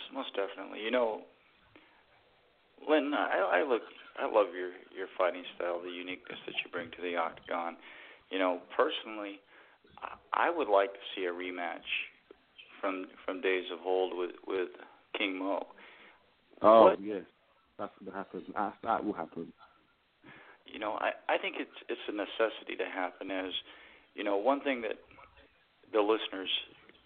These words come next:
Speaker 1: some of the listeners now don't know is, you know, we actually brought Doctor Gary Furness on the show, and he explained to, to you what, what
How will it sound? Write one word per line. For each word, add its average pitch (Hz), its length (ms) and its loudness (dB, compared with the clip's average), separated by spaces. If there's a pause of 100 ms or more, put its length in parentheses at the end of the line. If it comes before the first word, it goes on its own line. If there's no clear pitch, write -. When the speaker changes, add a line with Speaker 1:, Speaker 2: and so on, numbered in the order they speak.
(120)
Speaker 1:
some 117 140 2
of 104 80 2
the 98 60 0
listeners 95 340 -6
now 98 200 0
don't 95 320 -2
know 104 320 2
is, 92 120 -2 (540)
you 120 80 -2
know, 127 100 4
we 135 220 2
actually 107 500 4
brought 98 420 0
Doctor 95 320 4
Gary 92 220 0 (120)
Furness 95 260 -4 (100)
on 92 80 -6
the 92 100 -10 (140)
show, 92 280 0
and 87 120 -10 (720)
he 123 120 -2
explained 101 640 -4
to, 92 100 -6 (440)
to 98 60 -6
you 92 240 -6 (220)
what, 101 300 4 (120)
what 101 160 -2